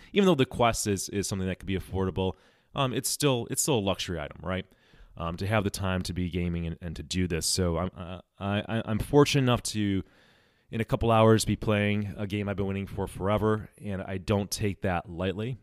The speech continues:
I'm very grateful. Um, and the nice thing is,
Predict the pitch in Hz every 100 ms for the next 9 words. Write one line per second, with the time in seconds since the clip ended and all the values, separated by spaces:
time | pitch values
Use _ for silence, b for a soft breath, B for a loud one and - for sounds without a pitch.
0 | - 87 90 90 87 87 95 - 117 117
1 | b b b _ - 87 87 87 87 -
2 | - 92 90 92 98 104 101 - 95 90
3 | 85 82 -